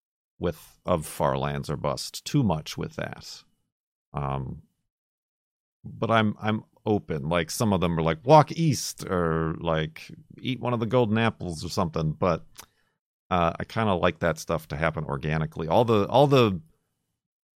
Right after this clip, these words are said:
goals and punishments and things should happen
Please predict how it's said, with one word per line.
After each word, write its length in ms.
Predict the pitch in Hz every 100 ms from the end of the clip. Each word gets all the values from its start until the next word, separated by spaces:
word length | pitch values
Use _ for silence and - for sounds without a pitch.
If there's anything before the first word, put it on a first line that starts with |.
| _ 98
goals 520 | 113 113 110 104 87
and 160 | 92 80
punishments 580 | 107 107 - 92 80
and 120 | 92 78
things 280 | 90 85
should 180 | 78 92
happen 540 | 85 95 95 82 80